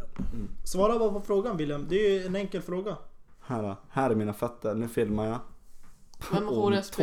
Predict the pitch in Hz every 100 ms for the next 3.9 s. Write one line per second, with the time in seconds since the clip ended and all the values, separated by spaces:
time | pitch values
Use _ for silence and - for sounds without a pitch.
0 | 120 110 - - - 127 110 190 - 185
1 | 131 117 175 139 113 156 156 180 - -
2 | - - - - - - - - 113 131
3 | 117 101 - - 190 190 190 180